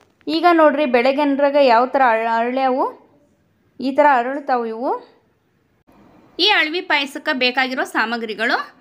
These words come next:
ಆ, ನೆನೆಸಿದ ಅಳವೆ, ಒಂದು ಲೋಟ ನೀರು, ಒಂದು ಲೋಟ ಹಾಲು ಮತ್ತು ಸ್ವಲ್ಪ ತುಪ್ಪ ಮತ್ತು ಬೆಲ್ಲ ಮತ್ತು ಏಲಕ್ಕಿ ಪೌಡ್ರ್ ಸ್ವಲ್ಪ ಬೇಕು.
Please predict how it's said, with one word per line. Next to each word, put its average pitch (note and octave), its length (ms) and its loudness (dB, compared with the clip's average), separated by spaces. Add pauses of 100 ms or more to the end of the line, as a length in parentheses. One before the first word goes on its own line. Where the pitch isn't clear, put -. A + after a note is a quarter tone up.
(300)
ಆ, D4+ 100 0
ನೆನೆಸಿದ C#4+ 500 -6
ಅಳವೆ, A#3+ 540 -6 (560)
ಒಂದು C#4+ 300 -4
ಲೋಟ C4 260 -2 (100)
ನೀರು, C4+ 580 -10 (260)
ಒಂದು C4+ 180 -4
ಲೋಟ C4+ 260 -2
ಹಾಲು C4 680 -4
ಮತ್ತು C#4 200 -8
ಸ್ವಲ್ಪ C#4+ 320 -4
ತುಪ್ಪ D4+ 320 -8 (720)
ಮತ್ತು D4+ 300 -4
ಬೆಲ್ಲ B3 260 0 (480)
ಮತ್ತು D#4+ 180 -10
ಏಲಕ್ಕಿ C4+ 360 -4
ಪೌಡ್ರ್ B3+ 320 -4
ಸ್ವಲ್ಪ A#3+ 340 -4
ಬೇಕು. G#3+ 320 -6